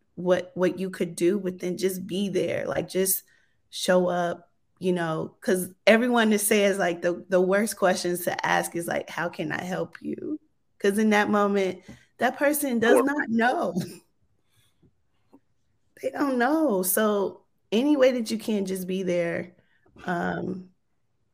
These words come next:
Speaker 1: being close does matter. Don't feel like you're in the way. Drop off a plate, uh, pick up some coffee and drop it off, or ask, "Can you drive them somewhere?"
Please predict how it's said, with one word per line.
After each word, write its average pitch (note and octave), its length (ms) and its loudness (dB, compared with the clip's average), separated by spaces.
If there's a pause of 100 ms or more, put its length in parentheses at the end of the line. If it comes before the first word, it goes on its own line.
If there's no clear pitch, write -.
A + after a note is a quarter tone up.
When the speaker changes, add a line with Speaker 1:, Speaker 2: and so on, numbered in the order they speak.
(120)
Speaker 1:
being G#3 260 2
close F#3 320 0
does F3+ 260 0
matter. E3+ 720 -6 (320)
Don't F#3 200 2
feel F#3 180 2
like F#3+ 220 -2
you're F3 120 -2
in F3 160 0
the E3 100 -2
way. E3 520 -4 (440)
Drop F3+ 280 -2
off F3 200 0
a F3 40 2
plate, - 560 -4 (640)
uh, E3+ 200 -6
pick F#3 260 -4
up E3+ 100 -6
some F3+ 180 -4
coffee E3 400 -4
and E3 120 -4
drop D#3+ 260 -6
it D#3+ 100 -2
off, D3 400 -8
or D3 260 -8 (380)
ask, E3+ 280 -2
"Can F3+ 140 -4
you E3 180 -6
drive D#3 320 -2
them D#3 160 -2
somewhere?" D3 360 -4